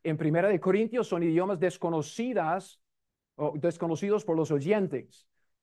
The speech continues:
En, en Hechos capítulo dos, la interpretación no era necesaria, pero luego era necesario,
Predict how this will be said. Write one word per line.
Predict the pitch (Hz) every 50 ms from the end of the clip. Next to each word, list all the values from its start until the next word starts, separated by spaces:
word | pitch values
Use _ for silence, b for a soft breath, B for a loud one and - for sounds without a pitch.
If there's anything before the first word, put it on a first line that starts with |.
| _ _ _ _ _ -
En, | 220 196 190 190 -
en | - 190 180 185
Hechos | 208 226 - 214 -
capítulo | 233 202 196 202 170 175 175 175
dos, | 147 147 220 240 262 -
la | 240 220
interpretación | 196 - 185 170 175 175 170 165 143 - 196 208 214 202
no | 196 190 190 196
era | 190 180
necesaria, | 180 165 151 - 135 - - 202 202 196 170 160 151 151
pero | 175 170 165 165
luego | 160 151 160 190 233 262 277 214 185 180 170 170 190 190
era | 170 180 185 180
necesario, | 180 175 165 - 160 147 - 196 185 196 190 190 196 196